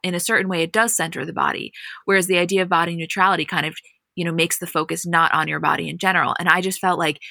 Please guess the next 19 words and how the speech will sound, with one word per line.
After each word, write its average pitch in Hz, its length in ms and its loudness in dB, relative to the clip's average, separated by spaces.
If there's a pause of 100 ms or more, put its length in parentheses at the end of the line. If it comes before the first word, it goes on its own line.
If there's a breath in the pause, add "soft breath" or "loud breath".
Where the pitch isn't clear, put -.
(440 loud breath)
it 190 100 4
was 175 160 2
so 208 540 2 (240)
upsetting, 180 800 2 (440)
you 190 100 -2
know, 156 60 4
on 170 140 4
a 151 60 2
personal 220 480 0
level, 160 260 -2
aside 170 240 0
from 190 80 -8
how 170 120 2
I 160 120 0
felt 160 200 -4
for 165 140 -6
her, 214 240 0
just 165 160 -4
like, 151 200 -2